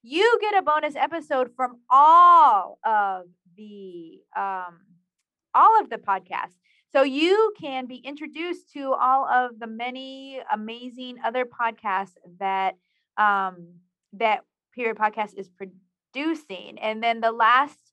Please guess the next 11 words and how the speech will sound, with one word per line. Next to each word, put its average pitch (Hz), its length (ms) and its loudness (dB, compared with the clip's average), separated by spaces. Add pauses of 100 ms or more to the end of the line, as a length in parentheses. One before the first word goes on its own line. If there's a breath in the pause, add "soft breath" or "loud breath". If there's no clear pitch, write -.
(380)
membership 240 420 -8
level 226 300 -2
is 208 180 -8
twenty 294 320 -8
dollars 214 340 -2
a 196 60 -8
month, 196 320 -6 (120)
and 202 240 -10
it 214 180 -10
is 214 260 -10
a 233 120 -10